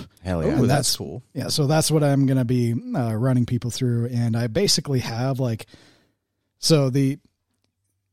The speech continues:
Speaker 3: uh, without, like, giving too much spoilers, the, uh, or any spoilers really, th-, but, like, the first chapter of the Bloodlines game is very much,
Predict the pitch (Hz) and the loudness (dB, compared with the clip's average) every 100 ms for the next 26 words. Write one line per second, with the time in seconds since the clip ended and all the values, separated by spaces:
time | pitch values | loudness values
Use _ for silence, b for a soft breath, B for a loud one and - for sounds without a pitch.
0 | - 143 135 127 123 170 147 160 226 156 | -4 -2 0 0 0 2 0 -2 -4 -2
1 | 123 139 127 143 131 117 - 135 123 120 | 0 0 0 2 0 0 0 0 0 0
2 | 113 110 135 123 - - 135 117 113 - | -2 0 0 -2 -8 -8 -6 -4 -6 -10
3 | - 107 120 127 117 - 110 104 104 101 | -10 -8 -6 -4 -2 -2 -4 -6 -6 -6
4 | 107 104 101 120 131 120 139 131 139 127 | -6 -6 -8 -6 -4 -2 -2 -2 -2 -2
5 | 190 190 - - - 175 156 - 135 123 | 0 -2 -2 -4 0 0 0 0 0 0
6 | 143 135 107 127 120 101 131 123 117 110 | 0 -2 -2 -2 0 -2 -2 -2 -2 -4
7 | 104 160 196 131 117 107 b b b b | -2 0 2 2 2 -2 b b b b
8 | 165 143 107 127 139 139 131 - - - | 0 0 0 0 2 2 0 -2 -4 -8